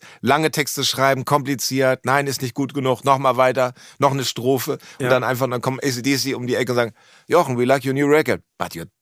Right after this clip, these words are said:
Speaker 1: lyrics are too long. Look at our song, Thunderstruck. It's a really simple story.“
Speaker 2: Das ist ja auch, ja, toll aus dem Handgelenk geschüttelt. Ich meine, auch die Bon Scott-Texte, weil die waren ja die ganze Zeit im Tourbus, die hat er wahrscheinlich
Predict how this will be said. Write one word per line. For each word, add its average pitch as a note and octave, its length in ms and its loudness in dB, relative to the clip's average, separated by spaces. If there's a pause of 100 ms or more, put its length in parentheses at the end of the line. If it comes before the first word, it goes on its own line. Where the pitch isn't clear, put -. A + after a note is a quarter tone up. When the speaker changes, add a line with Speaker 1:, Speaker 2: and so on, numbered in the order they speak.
(140)
Speaker 1:
lyrics F2+ 480 -2
are - 160 -8
too D#3 160 0
long. A2 200 0
Look A3+ 160 0
at A#3+ 120 0
our B3+ 160 6
song, - 360 2
Thunderstruck. F3 680 0
It's - 180 -2
a B2+ 60 -2
really C#3 380 4
simple G#2+ 420 -2
story.“ E2+ 400 -4 (760)
Speaker 2:
Das A2+ 140 -2
ist - 160 0
ja C#3 140 2
auch, B2 160 0 (380)
ja, G2+ 300 0
toll E3 220 2
aus D#3 140 0
dem C3 120 -2
Handgelenk C3 460 0
geschüttelt. A#2 420 -2
Ich - 100 -6
meine, A#2+ 280 2 (320)
auch B2+ 160 4
die C#3+ 80 -2
Bon B2+ 200 2
Scott-Texte, B2 680 -2 (240)
weil C3 80 2
die A#2+ 80 -2
waren C3+ 160 2
ja C#3 40 2
die B2+ 80 0
ganze C3+ 280 0
Zeit C3 260 0
im A2+ 120 -6
Tourbus, C3 440 2
die C3 140 -2
hat C3 120 -2
er B2+ 120 0
wahrscheinlich B2+ 400 0